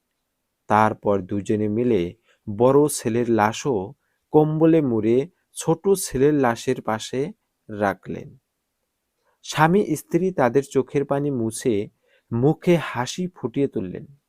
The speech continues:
হযরত জাবের রাদিয়াল্লাহু আনহু বাড়ির সামনে দাঁড়িয়ে নবীজির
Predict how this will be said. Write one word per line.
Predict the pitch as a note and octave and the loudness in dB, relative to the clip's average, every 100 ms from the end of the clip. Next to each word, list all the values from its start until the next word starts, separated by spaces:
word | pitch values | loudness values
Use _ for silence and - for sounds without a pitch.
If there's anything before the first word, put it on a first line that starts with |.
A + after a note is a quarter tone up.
| _ _ _ _ _ _ _ _ | _ _ _ _ _ _ _ _
হযরত | - C#3 - G3+ G3+ - - | 0 0 6 6 6 2 4
জাবের | A#2+ A#2 D3 D#3+ F3 - _ _ | 6 8 6 6 4 0 _ _
রাদিয়াল্লাহু | G#2+ A2 B2 B2+ C#3 C#3 D3+ D3 | -2 0 2 2 2 0 -4 -2
আনহু | G2+ B2 C#3+ C3 F2 A2+ _ _ - | 0 0 0 -4 -4 -8 _ _ -4
বাড়ির | G#2 A2 B2+ | 0 2 0
সামনে | C3+ - A#2 A2+ A2+ | -4 -6 -6 -4 -4
দাঁড়িয়ে | G#2 G#2+ A2+ B2 C3 D3+ - _ _ | -2 -2 0 4 4 2 -8 _ _
নবীজির | A#2 C3+ C3+ D#3+ F3+ F#3 | 2 2 2 -2 0 0